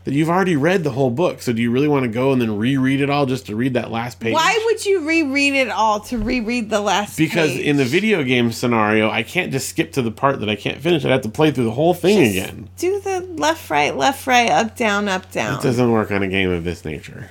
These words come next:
Speaker 2: Oh my gosh. You are, first of all, giving your mom nightmares.
Speaker 1: I mean, that's a little bit of the fun of it, isn't it? <laughs>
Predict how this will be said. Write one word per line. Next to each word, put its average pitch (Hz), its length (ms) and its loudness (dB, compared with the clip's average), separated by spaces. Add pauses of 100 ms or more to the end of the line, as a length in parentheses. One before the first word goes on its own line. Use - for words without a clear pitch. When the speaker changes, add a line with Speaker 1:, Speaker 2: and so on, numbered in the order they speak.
(140)
Speaker 2:
Oh 233 140 -2
my 208 220 0
gosh. - 640 -8 (760)
You 262 760 2 (120)
are, 220 480 4
first - 360 -4
of 285 60 0
all, 202 320 6
giving 226 300 0
your 285 120 2
mom 233 320 4
nightmares. 170 1160 -2 (320)
Speaker 1:
I - 80 0
mean, 170 180 2
that's 165 140 -4
a 170 60 -4
little 208 420 2
bit 113 220 2
of 104 320 0
the 107 100 -2
fun 233 260 0
of 92 140 0
it, 95 120 -6
isn't 123 220 0
it? - 100 -4 (600)
<laughs> - 520 -6